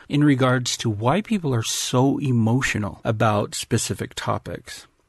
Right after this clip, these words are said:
First, we have to understand that people, when they are born,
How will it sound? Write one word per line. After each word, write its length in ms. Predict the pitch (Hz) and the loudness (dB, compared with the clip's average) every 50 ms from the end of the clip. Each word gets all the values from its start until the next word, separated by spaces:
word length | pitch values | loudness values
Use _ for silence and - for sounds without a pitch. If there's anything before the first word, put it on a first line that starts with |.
| _ _ - - - - _ | _ _ -20 -20 -20 -20 _
First, 320 | _ - 269 277 - - 262 | _ 0 0 0 0 0 0
we 80 | 208 | 2
have 160 | 185 180 - | 2 2 0
to 80 | - 147 | 0 0
understand 500 | 143 147 135 135 - - 123 117 113 113 | 2 2 2 0 0 0 0 0 2 0
that 160 | 113 123 _ - | -2 -4 _ -4
people, 600 | - - 208 196 - - 107 104 107 123 143 - - - | -2 0 0 0 0 0 0 2 2 0 -2 -4 -10 -4
when 200 | 131 123 127 135 | -2 0 2 2
they 120 | 147 143 | 2 2
are 120 | 156 175 | 2 0
born, 580 | 180 160 135 135 139 120 107 110 110 120 160 | -2 0 2 4 4 4 4 2 2 0 -2